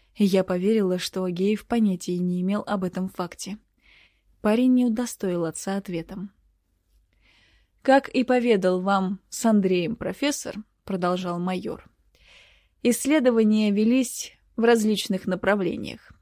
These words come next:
Земцов хотел привлечь независимых учёных для работы над своими проектами, чтобы результаты выглядели ещё правдоподобнее.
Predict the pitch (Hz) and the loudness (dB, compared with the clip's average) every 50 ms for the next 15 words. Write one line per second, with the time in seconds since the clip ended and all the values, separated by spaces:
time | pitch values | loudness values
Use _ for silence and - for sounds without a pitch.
0 | _ _ _ - 196 180 208 220 226 - - 285 269 - - 180 180 - - 220 | _ _ _ -4 -2 0 2 2 2 2 2 2 2 2 0 -4 -4 0 0 0
1 | 214 214 - 202 196 196 196 214 233 220 - - - 208 214 208 220 226 226 220 | 0 0 -2 -2 -2 0 0 0 0 -2 -2 -2 0 0 2 2 2 2 0 0
2 | 208 - - 180 170 180 - - 180 - - 233 233 220 190 180 175 190 165 175 | -2 -4 -6 -6 -6 -6 -6 -6 -6 -4 -2 0 0 0 0 0 -2 -2 -2 -2
3 | 175 190 196 202 226 233 226 - 190 180 - _ _ _ - 202 208 196 - - | -2 -2 -2 -2 -2 -2 -2 0 -2 -2 -2 _ _ _ -2 -2 -2 -2 -2 -2
4 | 190 185 185 185 190 190 185 185 - 214 220 220 190 - - - - - - 226 | 0 0 2 2 0 -2 -4 -4 -2 -2 0 0 -2 -4 -6 -8 -10 -10 -10 -10
5 | - - - - _ - - - 202 180 170 175 170 175 175 170 185 185 185 - | -12 -16 -20 -20 _ -10 -4 0 0 2 2 2 2 2 2 2 0 0 0 0
6 | 247 247 226 - - 165 180 190 185 190 180 170 170 175 175 175 180 180 180 175 | 0 0 0 -2 -4 -2 -2 -2 0 0 -2 0 0 -2 -2 -2 -2 -2 -2 -4
7 | - - 185 175 170 - - 175 170 170 180 175 - 185 180 175 175 - - 202 | -4 -2 -2 -4 -4 -4 -4 -6 -4 -2 -4 -2 -2 -2 -2 -2 -4 -4 -4 -6
8 | 202 - - - - 208 | -8 -8 -8 -8 -10 -12